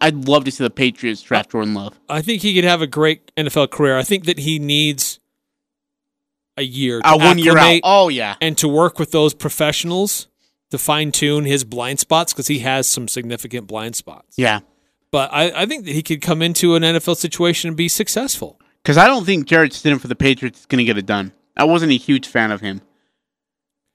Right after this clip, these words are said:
Speaker 1: Jordan Love could be the Jimmy Garoppolo of the Patriots when he gets his turn.
Speaker 2: So there's been some projections having him go to Indianapolis, which would be a great spot.
Speaker 1: Yeah, Jacoby Brissett's there.
Speaker 2: Brissett's already there. There's already a very good established offensive line.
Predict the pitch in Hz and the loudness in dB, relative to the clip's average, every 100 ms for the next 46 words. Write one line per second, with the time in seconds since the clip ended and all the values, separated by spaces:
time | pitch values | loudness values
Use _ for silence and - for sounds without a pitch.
0 | 139 127 170 214 180 165 156 - 143 147 | -6 2 4 4 4 4 4 2 -2 0
1 | 139 117 147 143 139 135 127 120 117 113 | 0 -2 -2 0 4 4 4 0 -2 -2
2 | 113 - 123 117 110 104 101 - - - | -4 -2 -2 -2 -4 -6 -6 -12 -14 -4
3 | 127 120 123 127 113 110 - 110 101 107 | 0 0 0 0 0 -4 -10 -10 -12 -14
4 | _ _ _ _ _ - 185 180 151 190 | _ _ _ _ _ 0 2 2 4 2
5 | 202 185 - 180 196 165 143 - 151 143 | 2 0 0 2 2 4 2 2 -2 -2
6 | 156 139 139 131 127 123 123 - 120 113 | -2 -2 -2 -6 -2 -2 -2 -6 -10 -10
7 | 110 123 131 170 202 - - 185 269 180 | -8 -6 -4 0 0 -2 -8 -6 -6 0
8 | 160 156 - - 123 202 147 156 - 139 | 0 0 -2 -2 0 0 0 0 0 2
9 | 135 123 - 147 - 110 135 - 139 170 | 2 0 -2 -4 0 -2 -2 -6 -4 0
10 | 170 165 165 196 180 165 165 170 185 131 | 2 2 2 0 0 4 4 4 2 -2
11 | 127 147 151 120 123 147 156 139 147 147 | -6 -4 -4 -4 -4 -4 -4 -4 -4 -2
12 | 156 143 151 143 139 135 160 160 139 143 | 0 0 0 -2 -4 -4 -6 -8 -6 -2
13 | 143 147 165 | -2 -2 -6